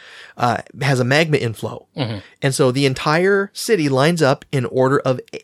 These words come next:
Speaker 1: age, youngest
Speaker 2: Right. Mm-hmm.
Speaker 1: first,
Speaker 2: Oh, yeah, I
Speaker 1: oldest
Speaker 2: wrote that
Speaker 1: last.
Speaker 2: down.
Speaker 1: And, uh, they begin to evacuate, and she doesn't make it.
Speaker 2: Mm-hmm.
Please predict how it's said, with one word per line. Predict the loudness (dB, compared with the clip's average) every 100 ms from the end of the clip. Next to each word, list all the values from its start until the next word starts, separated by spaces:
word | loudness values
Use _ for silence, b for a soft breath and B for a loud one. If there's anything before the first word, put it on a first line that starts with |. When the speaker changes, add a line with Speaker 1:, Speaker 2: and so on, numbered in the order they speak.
| -2
Speaker 1:
age, | 0 0 -4 -6 -4
youngest | -2 0 -2 -4 -8 -12
Speaker 2:
Right. | -8
Mm-hmm. | -4 2
Speaker 1:
first, | 4 4 2 2
Speaker 2:
Oh, |
yeah, | 2
I |
Speaker 1:
oldest | 2 2
Speaker 2:
wrote | 2
that | 2 2
Speaker 1:
last. | 2 0 -4
Speaker 2:
down. | B B B B B B
Speaker 1:
And, | 0 0 -2 0
uh, | 2
they | 2
begin | 0 2
to | 2
evacuate, | 2 0 2 2 2
and | -2
she | -4 -2 0
doesn't | 0 0
make | -2 -2 -2
it. | -12 -16 _ -6
Speaker 2:
Mm-hmm. | -2 -2